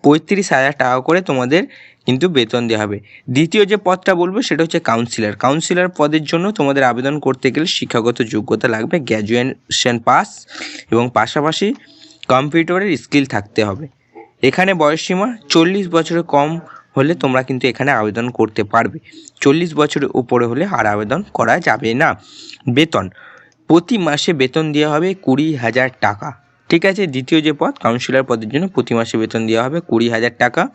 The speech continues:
তিন নম্বর যে পদ সম্পর্কে বলবো সেটা হচ্ছে তোমাদের ল্যাবরেটরি টেকনিশিয়ান। ল্যাবরেটরি টেকনিশিয়ান, এখানে হচ্ছে শিক্ষাগত যোগ্যতা লাগবে উচ্চ মাধ্যমিক পাস এবং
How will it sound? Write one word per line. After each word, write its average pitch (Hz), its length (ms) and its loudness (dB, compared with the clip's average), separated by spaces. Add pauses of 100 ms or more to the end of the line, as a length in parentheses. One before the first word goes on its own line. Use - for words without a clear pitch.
(760)
তিন 175 160 4
নম্বর 240 240 0
যে 233 120 -2
পদ 196 200 2
সম্পর্কে 175 420 0
বলবো 180 240 2
সেটা 151 260 0
হচ্ছে 143 200 -2
তোমাদের 147 360 0 (420)
ল্যাবরেটরি 170 680 2 (140)
টেকনিশিয়ান। 127 580 0
ল্যাবরেটরি 139 460 0
টেকনিশিয়ান, 117 580 -2
এখানে 110 240 -2
হচ্ছে - 160 -2
শিক্ষাগত 147 580 0
যোগ্যতা 139 500 0
লাগবে 127 360 -2
উচ্চ - 400 -2
মাধ্যমিক 135 480 0
পাস 143 220 2 (520)
এবং 113 300 0